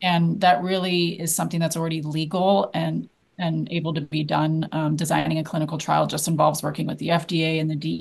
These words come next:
E A and an ethics committee, I R B.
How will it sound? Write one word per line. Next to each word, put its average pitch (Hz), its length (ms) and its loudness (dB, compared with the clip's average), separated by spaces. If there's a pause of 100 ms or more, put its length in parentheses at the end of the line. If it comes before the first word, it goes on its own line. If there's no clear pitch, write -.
(160)
E 156 40 -2
A 156 380 -2
and 151 220 0
an 147 80 0
ethics 156 340 -4
committee, 156 480 -6
I 151 160 0
R 151 120 0
B. 208 400 4